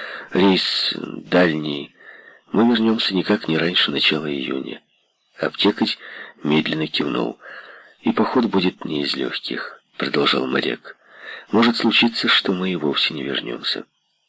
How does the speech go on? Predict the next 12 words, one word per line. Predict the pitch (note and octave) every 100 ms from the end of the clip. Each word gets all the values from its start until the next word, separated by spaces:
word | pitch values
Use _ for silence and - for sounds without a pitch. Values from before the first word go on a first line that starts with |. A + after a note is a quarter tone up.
| _ _ _ _ _ _ _ _ _ _ _ _ -
Минуту-другую | E2 G2 C3 F#2+ E2+ D2+ E2+ G#2 A2+ - - - -
оба | - G2 G#2+
стояли | - C#2+ C#2+ D2
молча. | B1+ A#1 - A#1 - _ _ _ _ _ _ _ _ _ _ _ _ _ _ _ _ _ - - - _ -
«Вы | - F2+ G2
думаете | G2+ G#2 G#2 G2+ G2
о | F#2+
миссис | G2 - G2+ -
Холмс | - F2+ E2+ E2 - - - - - _ _ _ _ _
и | - D#2
о | C#2
Дженнифер, | D#2 C#2+ A1+ - G#1+ - -